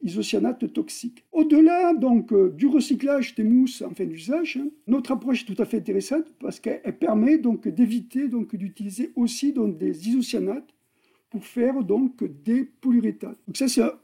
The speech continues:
aussi un, un des points majeurs de notre démarche. Donc, euh, vous l'avez compris, une nouvelle vie est possible pour les mousses usagées, pour éviter donc qu'elles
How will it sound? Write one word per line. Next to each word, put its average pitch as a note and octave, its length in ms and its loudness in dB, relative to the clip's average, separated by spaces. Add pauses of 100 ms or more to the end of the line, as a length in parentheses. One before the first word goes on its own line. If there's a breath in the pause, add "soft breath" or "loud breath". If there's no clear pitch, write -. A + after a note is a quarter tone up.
aussi C4 320 0
un, F4+ 160 0
un A#3 100 2
des A3+ 140 6
points A3 200 -2
majeurs G#3+ 480 0
de F3+ 120 -4
notre G3 260 -6
démarche. F3 540 -8 (100)
Donc, F3+ 180 2
euh, F3+ 40 4
vous E3+ 180 2
l'avez D4 200 4
compris, C4+ 600 2
une G#3 240 2
nouvelle A#3+ 300 6
vie A3 480 -2
est F4 240 -6
possible D4 760 -4 (160)
pour B3+ 680 2
les G3 120 0
mousses G#3+ 260 0
usagées, G3+ 640 -2
pour F#3 140 -4
éviter G#3+ 440 0
donc G#3 220 0
qu'elles F3+ 220 0